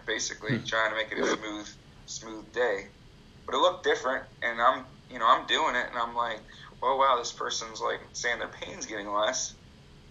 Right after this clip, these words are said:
Speaker 1: but I don't understand why." So, you know, that's where it really sparked my interest in it. And so now I feel like I'm in that boat where kinda less is more. Like, I, I build a foundation around the one exercise that I think is, like,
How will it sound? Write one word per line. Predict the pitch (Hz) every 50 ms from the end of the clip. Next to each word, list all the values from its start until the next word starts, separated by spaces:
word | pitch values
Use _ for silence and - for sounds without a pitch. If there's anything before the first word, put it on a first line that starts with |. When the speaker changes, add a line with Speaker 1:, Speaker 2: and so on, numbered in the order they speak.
| - - -
Speaker 1:
but | -
I | 117 127
don't | 139 135 127
understand | 120 117 - - - 113 104 101 98
why." | 98 123 143 156 135 117 110 104 107 120 127 - - - - - - - - - - - - - - - - - - - - -
So, | - - - 117 113 113 113 113 107 - - - -
you | - 117
know, | 110 107
that's | - 120 - - - 127
where | 117 107
it | 92
really | 113 113 110 110
sparked | - - 113 110 110 107 -
my | 101 107
interest | 123 131 - 107 - - -
in | 107 104
it. | 107 113 117 - - - - - - - - - - - -
And | - 127
so | 139 135 131
now | 135 135 139 135
I | 131
feel | - 139 131
like | 127 120 - 117
I'm | 117 120 120 117
in | 113 110
that | 107 95 - -
boat | 104 104 101 92 -
where | 101 104 101 98 92
kinda | - - 147 147 135 120
less | 127 131 131 - -
is | 110 104 101
more. | 101 104 110 110 123 131 135 - - - - 107
Like, | 110 107 -
I, | 117 120 117 - - - -
I | - 110 107 107 - - - - - - - - - - - - - - - - - - - -
build | 143 143 139 135
a | 131
foundation | - - 123 117 113 113 117 117 117 117 - 117 113
around | 110 110 107 107 107 110
the | 110 -
one | 110 113 113 113
exercise | 113 110 - - - 110 - - 113 110 107 -
that | 113 117
I | 113 113
think | - 110 110 110 -
is, | 107 104 104 -
like, | 107 107 - - -